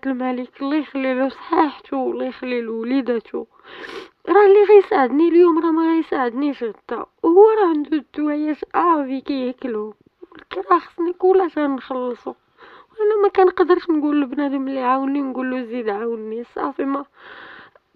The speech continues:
الله يحسن العوان لكل واحد، راه كل واحد عنده ظروفه، وعن-، كل واحد عنده مشكلته، كل عن-، كل شيء عنده، الله يحسن العوان.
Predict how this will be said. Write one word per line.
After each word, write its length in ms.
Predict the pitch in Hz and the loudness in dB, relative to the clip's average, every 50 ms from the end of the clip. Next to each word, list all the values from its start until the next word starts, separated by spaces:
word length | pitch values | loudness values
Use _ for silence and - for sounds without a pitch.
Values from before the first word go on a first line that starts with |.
| _ - | _ 2
الله 140 | 359 453 508 | 2 2 2
يحسن 320 | - - - - 370 339 254 | 2 -4 -6 -4 -2 0 2
العوان 300 | 190 185 196 214 220 233 | 4 4 4 4 4 2
لكل 360 | 214 - - 269 240 226 208 | -2 -4 -4 -4 -2 0 0
واحد، 340 | 202 196 190 - 202 202 202 | 0 0 0 -2 -4 -4 -4
راه 100 | 202 202 | -4 -4
كل 240 | - - 214 214 | -4 -4 -4 -4
واحد 400 | 214 226 247 277 294 330 294 277 | -2 -2 -2 -2 -4 -4 -6 -2
عنده 320 | 262 233 240 254 240 254 247 | -2 -2 -2 -2 -2 -4 -4
ظروفه، 480 | 220 240 233 220 226 226 220 - 240 | 0 0 0 0 0 -2 -4 -6 -8
وعن-، 340 | 247 277 285 226 185 202 220 | -6 -4 -4 -4 -4 -6 -8
كل 200 | - - 285 277 | -8 -8 -6 -4
واحد 340 | 294 330 339 - 311 240 208 | -4 -4 -4 -6 -8 -8 -6
عنده 300 | 220 240 233 214 240 208 | -6 -8 -6 -8 -10 -10
مشكلته، 720 | 202 214 226 220 - - _ 233 226 226 214 - - 285 | -8 -10 -12 -12 -14 -16 _ -10 -10 -10 -10 -8 -10 -10
كل 220 | - - 262 233 214 | -10 -8 -8 -6 -4
عن-، 340 | 202 226 240 240 233 226 220 | -4 -4 -4 -6 -8 -8 -10
كل 380 | - - 269 269 269 262 254 | -8 -6 -4 -4 -4 -4 -6
شيء 260 | - - 277 240 226 | -8 -4 -2 -2 -2
عنده، 480 | 233 233 226 214 233 220 202 185 - - - _ _ - - | -2 -4 -4 -2 0 0 0 0 -2 -8 -12 _ _ -12 -6
الله 180 | 269 302 330 | -2 0 0
يحسن 240 | 311 - - - 254 | 0 -2 -6 -6 -4
العوان. 400 | 226 208 196 202 202 214 220 208 | -4 -4 -2 -2 -2 -2 -4 -6